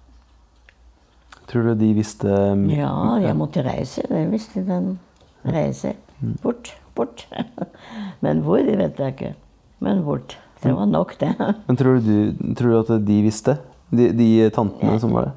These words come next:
Speaker 1: Tror du de
Speaker 2: Nei,
Speaker 1: visste
Speaker 2: de
Speaker 1: når det
Speaker 2: visste jeg skulle bort, men
Speaker 1: Ja.
Speaker 2: hva med de visste, det visste ikke jeg da.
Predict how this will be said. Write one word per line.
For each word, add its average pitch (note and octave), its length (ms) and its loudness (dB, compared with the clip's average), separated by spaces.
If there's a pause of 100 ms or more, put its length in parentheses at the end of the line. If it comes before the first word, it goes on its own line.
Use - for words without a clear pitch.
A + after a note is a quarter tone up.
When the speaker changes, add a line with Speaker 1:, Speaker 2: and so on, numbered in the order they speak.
Speaker 1:
Tror B2 180 2
du A#2 80 6
de A2 80 6
Speaker 2:
Nei, A2+ 60 4
Speaker 1:
visste F3 160 2
Speaker 2:
de G3+ 80 6
Speaker 1:
når G#3+ 80 4
det G3 80 4
Speaker 2:
visste G#3+ 160 0
jeg A3+ 80 0
skulle G3+ 220 0
bort, D#3+ 200 -2
men F3 200 0 (480)
Speaker 1:
Ja. A#2 100 2 (100)
Speaker 2:
hva D3+ 220 2 (100)
med D3+ 320 2
de F#3+ 120 0
visste, G3 360 0
det D#3 140 0
visste - 260 -4
ikke - 160 -6
jeg C3+ 180 -2
da. F3+ 120 -2